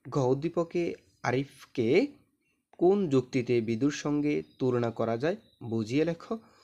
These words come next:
ঘ, কলেবরে ক্ষুদ্র হলেও আরিফের চরিত্রটি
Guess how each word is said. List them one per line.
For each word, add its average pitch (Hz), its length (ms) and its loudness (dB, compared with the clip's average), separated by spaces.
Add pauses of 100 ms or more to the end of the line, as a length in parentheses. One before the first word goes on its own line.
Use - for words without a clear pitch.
(200)
ঘ, 151 360 2 (1500)
কলেবরে 196 520 4
ক্ষুদ্র 175 520 0
হলেও 135 540 2 (260)
আরিফের 131 460 2
চরিত্রটি 147 760 -2